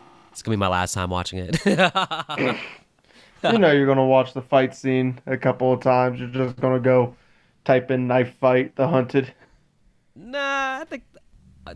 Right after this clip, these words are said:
Speaker 1: I'm, I'm cool with the first time watching it, but I don't, I don't see the rewatchability, to be honest. Um, but we'll get into it. Um, so of course, uh, well, do we need to do a cast list? I mean,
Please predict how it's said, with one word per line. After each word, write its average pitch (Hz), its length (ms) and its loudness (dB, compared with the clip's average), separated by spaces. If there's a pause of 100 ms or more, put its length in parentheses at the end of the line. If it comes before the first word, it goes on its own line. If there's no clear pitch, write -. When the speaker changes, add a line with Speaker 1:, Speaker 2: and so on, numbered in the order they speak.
(120)
Speaker 1:
I'm, 143 260 -12
I'm 156 160 -8
cool 175 220 -2
with 156 100 0
the 120 80 -6
first 139 240 -4
time 135 200 -2
watching 143 280 -4
it, 156 140 -6
but 110 80 -4
I 120 80 -4
don't, 127 140 -4
I 110 100 -8
don't 127 100 -4
see 127 120 -10
the 107 80 -8
rewatchability, 95 600 -8
to 85 60 -14
be 80 100 -18
honest. 73 480 -20 (560)
Um, 87 600 -12 (640)
but 131 340 -2
we'll 160 120 -6
get 120 140 -4
into 104 260 -6
it. 95 260 -10
Um, 101 520 -6 (600)
so 143 200 -2
of 120 80 -6
course, 143 400 -2
uh, 120 320 0
well, 160 260 -4 (480)
do 120 80 -6
we 123 80 -2
need 165 60 -2
to 220 120 -2
do 233 40 2
a 220 40 2
cast 226 320 -6
list? 226 200 -8
I 170 40 -6
mean, 135 300 -6